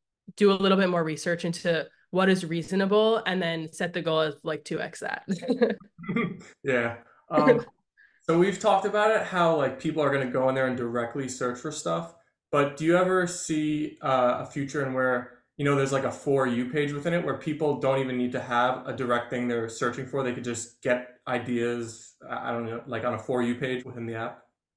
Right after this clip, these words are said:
Speaker 1: Yeah, absolutely. There's, there's a couple different things that I've talked to people about with, like, creating social elements around it or creating just, like, feeds almost like that. Uh, it,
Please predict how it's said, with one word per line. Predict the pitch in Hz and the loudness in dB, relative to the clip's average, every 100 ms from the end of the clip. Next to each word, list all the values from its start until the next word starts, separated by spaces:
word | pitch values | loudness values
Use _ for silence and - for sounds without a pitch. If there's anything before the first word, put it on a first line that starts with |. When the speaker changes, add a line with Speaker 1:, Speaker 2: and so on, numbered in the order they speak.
| 220 | 2
Speaker 1:
Yeah, | 202 185 | 6 6
absolutely. | 196 226 196 180 180 | 4 4 4 4 4
There's, | 220 226 - | 4 4 2
there's | 220 233 233 | 6 6 4
a | 247 | 0
couple | 226 240 | 0 0
different | 269 285 269 - - - | -2 0 0 -2 -6 -2
things | 202 196 190 | -2 -2 0
that | 190 180 | 2 4
I've | 175 175 _ | 0 -4 _
talked | - 185 175 | -6 -4 -4
to | - | -4
people | 196 180 | -2 2
about | 175 175 170 175 | 2 4 2 2
with, | 170 | 0
like, | 180 175 _ _ _ | -4 -6 _ _ _
creating | 226 208 208 | 6 6 6
social | 226 220 214 | 6 4 4
elements | 202 202 196 190 | 4 4 2 0
around | 196 185 180 180 | 4 4 4 2
it | 170 | 2
or | 170 | 2
creating | 170 190 185 185 180 | 0 -2 0 -2 -4
just, | 185 185 | -4 -2
like, | 175 175 _ _ | -2 -2 _ _
feeds | - 202 190 165 | 0 2 2 2
almost | 180 180 175 175 | 0 0 0 0
like | 180 175 | -2 2
that. | 180 170 165 151 - _ _ _ _ - | 4 4 4 0 -10 _ _ _ _ -16
Uh, | - | 0
it, | 226 226 | 2 2